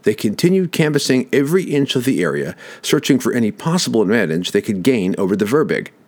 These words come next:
Late in the day, the sun already dipping its lowest edges below the horizon,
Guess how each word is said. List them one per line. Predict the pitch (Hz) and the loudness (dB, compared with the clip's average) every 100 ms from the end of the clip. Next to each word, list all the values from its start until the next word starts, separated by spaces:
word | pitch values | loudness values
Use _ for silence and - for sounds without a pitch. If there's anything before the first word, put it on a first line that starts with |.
| _ _ _ _ - - | _ _ _ _ -12 -2
Late | 110 202 | 2 2
in | 196 226 | 2 2
the | 214 | 0
day, | 69 60 57 - - - - | -2 -6 -10 -14 -20 -12 -6
the | 95 | -2
sun | 123 110 101 | 2 2 2
already | 98 110 110 98 | 2 2 2 2
dipping | - 110 101 87 | 0 0 0 -2
its | - | 0
lowest | 101 117 - | 0 0 0
edges | 110 87 92 | -2 -2 -4
below | 92 90 98 | -2 0 0
the | 82 | 0
horizon, | - 92 110 80 65 | -4 -2 -2 -2 -8